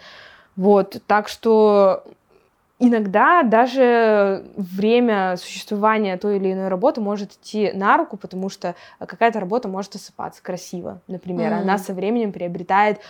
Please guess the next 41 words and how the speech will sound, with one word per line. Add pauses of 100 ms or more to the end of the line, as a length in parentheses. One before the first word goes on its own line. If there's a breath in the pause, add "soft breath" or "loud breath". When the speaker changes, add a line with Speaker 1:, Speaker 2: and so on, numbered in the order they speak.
(140 loud breath)
Speaker 1:
может
быть,
там,
другой
оттенок (100)
и (100)
так
Speaker 2:
<laughs>
Speaker 1:
далее.
Как
бы (240 loud breath)
это
тоже
как
бы (180 loud breath)
жизнь
уличного
искусства,
она
вот
такая. (440)
И
к
этому
готовы
те,
кто
его
создает, (240 loud breath)
те,
кто
это
организовывает,
возможно,
Speaker 2:
<laughs>
Speaker 1:
иногда
готовы
те,
кто
его
потребляет.